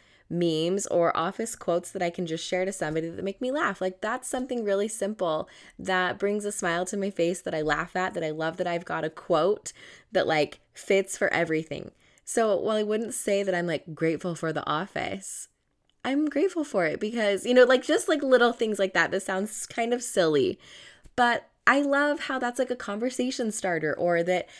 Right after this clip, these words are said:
I can say, you know, "That's what she says," after something and then have a laugh and just have it kind of bring a smile to my face. Like, that's something that's really funny,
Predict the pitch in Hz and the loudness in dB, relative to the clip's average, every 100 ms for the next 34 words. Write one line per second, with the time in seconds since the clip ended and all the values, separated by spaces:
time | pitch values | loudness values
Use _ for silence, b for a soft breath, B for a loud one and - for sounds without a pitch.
0 | B B 170 180 196 185 190 190 185 190 | B B 0 0 0 -2 -2 0 2 2
1 | 190 185 139 135 170 240 254 285 262 240 | 0 -4 -2 0 4 4 6 4 4 2
2 | 202 165 - 170 175 175 170 170 165 165 | 2 0 -2 -4 -2 -2 -4 -4 -4 -4
3 | 160 165 170 156 160 160 151 147 - 156 | -2 -2 0 0 0 2 2 2 0 -6
4 | 147 156 - 165 156 - 208 220 240 240 | -4 -8 -4 -4 -4 -6 -6 -4 -4 -4
5 | - 285 269 208 247 285 339 359 349 220 | -10 -10 -2 0 0 -2 0 0 -2 -2
6 | 175 180 143 175 190 190 214 - 226 233 | -2 -2 -4 -2 -2 -2 -4 -4 -6 -4
7 | 220 208 202 175 180 180 151 147 | -4 -4 -2 -2 -2 -4 -4 -4